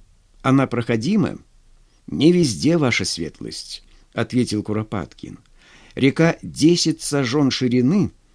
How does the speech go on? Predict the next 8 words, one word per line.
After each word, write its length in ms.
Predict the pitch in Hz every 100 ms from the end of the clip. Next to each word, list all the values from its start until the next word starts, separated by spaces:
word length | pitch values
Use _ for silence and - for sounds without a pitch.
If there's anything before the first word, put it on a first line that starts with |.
| _ _
глубиною 800 | - 117 131 131 165 208 117 78 _ _
от 200 | 135 127
поларшина 720 | - 147 131 117 104 - 190 175
и 180 | 151
выше. 440 | 127 64 - - - - _ _ _ _ -
В 180 | 92
местах 540 | 127 151 - 135 117 95
бродов 580 | 104 196 160 69 -